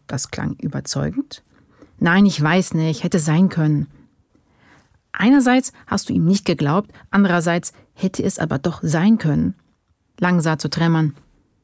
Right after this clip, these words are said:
Seit der sein Maul aufmacht, erzählt er nur Mist. Was hätte ich denn tun sollen?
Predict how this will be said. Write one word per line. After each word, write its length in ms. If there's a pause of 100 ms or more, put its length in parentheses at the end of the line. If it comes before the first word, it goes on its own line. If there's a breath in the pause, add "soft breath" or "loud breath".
(420)
Seit 320
der 80
sein 180
Maul 220
aufmacht, 440
erzählt 320
er 60
nur 140
Mist. 400 (920)
Was 200
hätte 160
ich 40
denn 180
tun 260
sollen? 380